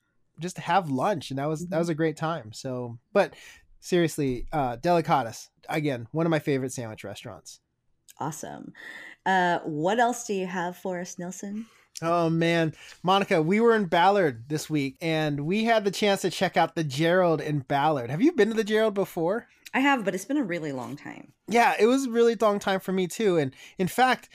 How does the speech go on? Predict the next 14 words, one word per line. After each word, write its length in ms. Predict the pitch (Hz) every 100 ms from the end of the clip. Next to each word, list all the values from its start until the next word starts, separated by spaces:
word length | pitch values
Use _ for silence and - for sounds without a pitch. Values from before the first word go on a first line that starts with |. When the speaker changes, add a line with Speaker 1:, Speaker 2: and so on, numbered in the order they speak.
| _
Speaker 1:
back 240 | - 202 208
in 60 |
the 60 | 180
day, 220 | 165 214
they, 300 | 180 165 135
Gerald 340 | - 175 196 185
used 200 | 170 -
to 100 | -
offer 680 | 156 156 170 160 156 151 -
a 60 | 139
Seattle 320 | - 160 151
Restaurant 320 | 147 - 233
Week 160 | 151 131
menu, 460 | 131 123 120 110